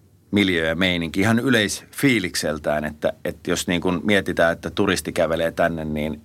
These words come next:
niin jos se kävelee tähän Kehräsaaren sisä-, sisäpihan kautta, kävelee tästä näin, niin kyllä siinä saa semmoisen hyvän palan tamperelaista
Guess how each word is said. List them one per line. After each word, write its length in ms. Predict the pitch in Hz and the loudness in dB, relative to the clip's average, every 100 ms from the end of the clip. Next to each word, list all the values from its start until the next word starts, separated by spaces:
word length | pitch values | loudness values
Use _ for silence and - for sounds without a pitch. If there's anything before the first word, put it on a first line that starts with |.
| - | -10
niin 360 | 80 78 76 - | -8 -8 -10 -12
jos 140 | - - | -6 -4
se 60 | |
kävelee 320 | 98 98 90 85 | 0 2 0 -2
tähän 180 | 90 | -4
Kehräsaaren 500 | 92 90 78 82 82 | -2 -2 0 0 0
sisä-, 260 | 76 87 82 - - - | -2 -4 -4 -6 -12 -4
sisäpihan 460 | 110 98 - 85 | -2 0 -2 -2
kautta, 380 | 85 92 85 85 | 2 2 0 -4
kävelee 420 | 80 85 78 76 | 0 0 0 -4
tästä 300 | 78 76 - | -4 -4 -4
näin, 220 | 78 80 78 | -2 -2 -2
niin 160 | 67 - - - - | -6 -12 -20 -20 -12
kyllä 160 | - 98 | -2 0
siinä 220 | 92 95 | 2 2
saa 200 | 90 87 | 2 2
semmoisen 300 | 82 87 87 | 0 -2 -2
hyvän 340 | 95 87 78 76 - - - - _ | 2 2 0 -6 -20 -20 -20 -20 _
palan 300 | 98 90 80 | 2 2 0
tamperelaista 720 | 85 82 85 82 78 73 85 | 0 0 0 0 -2 -2 -4